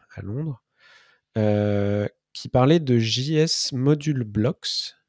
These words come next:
donc cette proposition qui est au T C trente-neuf, le comité de standardisation de JavaScript. Euh,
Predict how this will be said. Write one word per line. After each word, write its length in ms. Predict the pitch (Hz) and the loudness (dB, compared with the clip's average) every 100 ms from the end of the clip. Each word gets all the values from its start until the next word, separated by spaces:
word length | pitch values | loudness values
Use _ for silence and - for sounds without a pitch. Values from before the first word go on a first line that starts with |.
| _ - | _ -16
donc 300 | 110 107 - | -10 -6 -2
cette 200 | 143 135 | -2 0
proposition 720 | - 147 160 151 135 147 147 | 0 2 0 0 -2 -2 -4
qui 180 | - 113 | -6 -8
est 180 | 107 107 | -6 -8
au 40 | |
T 200 | - 120 | -6 -6
C 180 | - 123 | -4 -6
trente-neuf, 560 | - 110 - 147 185 | -6 -10 -4 -4 -4
le 360 | - 98 98 101 - _ _ - | -8 -8 -8 -10 -14 _ _ -12
comité 340 | 110 107 - | -10 -6 -6
de 60 | 110 | -6
standardisation 720 | - 107 104 104 104 98 113 | -4 -2 -4 -4 -6 -6 -6
de 40 | |
JavaScript. 540 | 104 98 - - - _ - - - - - _ _ _ 120 | -6 -6 -6 -10 -12 _ -20 -20 -20 -20 -20 _ _ _ -2
Euh, 560 | 117 107 104 104 101 | 2 2 2 0 -4